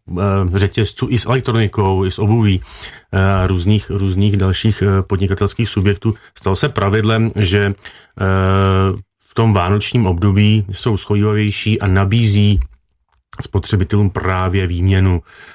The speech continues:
eh, třeba nevhodného dárku nebo i, eh, nebo i jaksi výměnu nejenom za zboží, ale třeba i vrácení,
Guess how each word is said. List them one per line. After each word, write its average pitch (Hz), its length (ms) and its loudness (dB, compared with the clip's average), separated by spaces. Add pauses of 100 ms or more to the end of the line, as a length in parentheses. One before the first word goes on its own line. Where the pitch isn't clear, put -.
(160)
eh, 92 280 0
třeba 101 200 -4
nevhodného 98 460 2
dárku 90 640 -2 (220)
nebo 90 460 0
i, 82 280 -2 (500)
eh, 85 340 0
nebo 80 380 -2
i 85 480 0
jaksi 85 520 -2
výměnu 90 360 2
nejenom 92 280 2
za 85 120 -2
zboží, 87 420 0
ale 87 140 0
třeba 87 260 -4
i 90 80 -2
vrácení, 82 520 -2